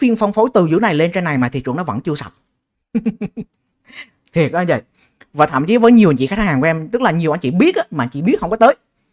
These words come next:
Mà anh chị đếm từ dưới này anh chị, mà anh chị nói: "Đạt ơi, mấy anh kia nó phân tích là thị trường nó, nó phiên phân phối số tám, số chín đâu em, đúng không em?" <laughs> Đó, nên em nói anh chị lên, anh chị lên thị trường á, anh chị biết ít thôi.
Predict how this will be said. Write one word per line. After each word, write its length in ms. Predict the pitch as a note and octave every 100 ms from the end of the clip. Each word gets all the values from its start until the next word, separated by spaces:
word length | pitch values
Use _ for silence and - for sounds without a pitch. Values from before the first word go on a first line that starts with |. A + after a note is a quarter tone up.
| _ _ _ _
Mà 180 | D#3+ F3+
anh 80 | F3+
chị 80 | E3+
đếm 140 | A#3 D4+
từ 80 |
dưới 140 | G3 B3+
này 100 | A3
anh 100 | F#3+
chị, 140 | G3 -
mà 120 | D#3+
anh 80 | D3+
chị 120 | F3
nói: 140 | D3+ A3+
"Đạt 160 | D3+
ơi, 160 | F#3 F#3+ -
mấy 120 | G#3+ G#3+
anh 60 |
kia 140 | E3 F3+
nó 100 | F#3+
phân 160 | F#3
tích 160 | G#3 C4
là 120 | D3
thị 120 | D3
trường 140 | C3 C3
nó, 140 | E3+
nó 220 | F#3 F3
phiên 180 | G#3 G3+
phân 120 | F3+ E3+
phối 120 | G#3
số 120 | G#3+
tám, 220 | G#3 F#3+
số 120 | B3
chín 160 | A3 A#3
đâu 80 | B3
em, 200 | E3+ F#3
đúng 180 | G#3 B3
không 120 | C4
em?" 120 | G#3 - _ _ -
<laughs> 80 | A3 - _ _ _
Đó, 160 | B2+ C#3+
nên 120 | G#3+
em 80 | F#3+
nói 100 | G3+
anh 80 | A3+
chị 80 |
lên, 160 | D3 D#3+
anh 100 | E3
chị 100 | D#3
lên 160 | D3+ D3+
thị 100 | C#3
trường 180 | C#3
á, 80 | D#3 - _ _ -
anh 100 | C3+
chị 80 |
biết 100 | C3+
ít 100 | F#3
thôi. 140 | A3